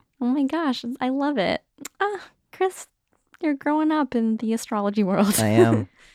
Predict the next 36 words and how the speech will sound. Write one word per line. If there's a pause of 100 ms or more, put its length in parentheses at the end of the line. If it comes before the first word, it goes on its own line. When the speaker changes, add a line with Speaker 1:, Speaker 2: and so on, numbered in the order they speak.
Speaker 1:
We
know
the
Earth
to
be
a
constant. (380)
The
Earth
doesn't
move
or
go
anywhere
except
in
ways
that
take
large
quantities
of
time.
For
example,
crops
in
the
changing
seasons
take
months
to
turn
over.